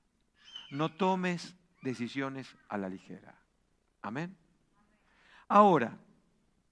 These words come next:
el pan y el vino no me salva. El pan y el vino no limpia mis pecados. Es un testimonio de que esas cosas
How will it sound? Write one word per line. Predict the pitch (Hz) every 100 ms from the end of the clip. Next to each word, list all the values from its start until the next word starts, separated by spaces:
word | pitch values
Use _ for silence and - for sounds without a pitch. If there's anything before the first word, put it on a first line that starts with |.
| _ _ _ -
el | 147
pan | - 277 311
y | 247
el | 190
vino | 143 120 131 156 -
no | 117 120
me | 120
salva. | 143 - 185 92 90 - _ _ _ _ _ _ _ _ _
El | 156 139
pan | 190 196
y |
el | 220
vino | 175 147 147 180 - -
no | 123 131
limpia | 139 131 123 151
mis | 165 175
pecados. | 247 311 427 139 101 - _ _ _ _ _ _ _ _ _ _ _ _ _ _ _ _
Es | - 220 220 - - _ _ _ _ _ _ _ _ _ _ _ _
un | 214 202 180
testimonio | 302 170 - 226 226 330 247 143 127 120 - _ -
de | 120 131
que | 165
esas | 156 156 147
cosas | - 190 - 110 -